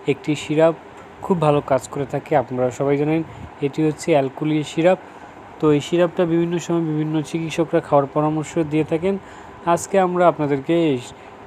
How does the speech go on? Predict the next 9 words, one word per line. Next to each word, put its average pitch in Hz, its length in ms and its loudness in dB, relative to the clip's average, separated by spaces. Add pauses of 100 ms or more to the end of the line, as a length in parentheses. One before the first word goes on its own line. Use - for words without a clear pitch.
(140)
অ্যালকুলি 143 420 0
সিরাপ 160 380 2
খাওয়ার 143 380 2
নিয়ম 175 560 2 (760)
এবং 180 320 4 (460)
এটি 147 200 2
খা-, 147 180 -8 (880)
কীভাবে 190 340 4
খাবেন, 151 440 0